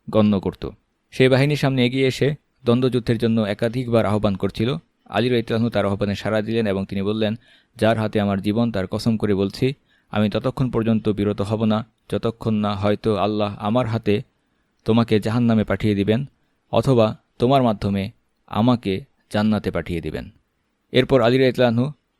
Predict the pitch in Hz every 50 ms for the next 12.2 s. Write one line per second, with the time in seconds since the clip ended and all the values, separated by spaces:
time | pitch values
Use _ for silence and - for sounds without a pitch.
0 | _ - 104 104 - 110 85 98 110 117 117 117 - - 120 113 110 123 123 -
1 | - 101 98 101 101 98 - - 98 98 95 92 92 - 110 123 135 127 123 110
2 | - 117 135 180 - _ _ _ _ _ - 110 107 104 104 107 - - - 110
3 | 104 98 - 87 85 78 - 87 78 78 65 - - _ _ _ _ _ _ _
4 | _ _ - - 117 104 117 127 120 127 120 117 107 - - 113 107 107 107 110
5 | 107 - 107 - 104 98 92 - 104 101 - 113 113 113 - - 120 135 151 160
6 | - _ - 101 101 95 98 98 95 95 - _ _ _ _ _ _ - - 92
7 | 92 87 90 110 110 117 113 104 101 104 107 113 - 127 - - - 117 110 -
8 | - 120 113 120 113 107 - - 98 95 85 85 80 95 104 151 - _ _ _
9 | _ _ _ _ _ - 117 - 127 117 - - 117 104 101 92 - - 87 87
10 | 82 80 - 73 69 - _ _ _ _ _ _ _ _ - 139 147 156 156 165
11 | 151 - 147 131 - 139 123 123 131 135 131 123 127 123 120 120 120 117 110 104
12 | - - 117 156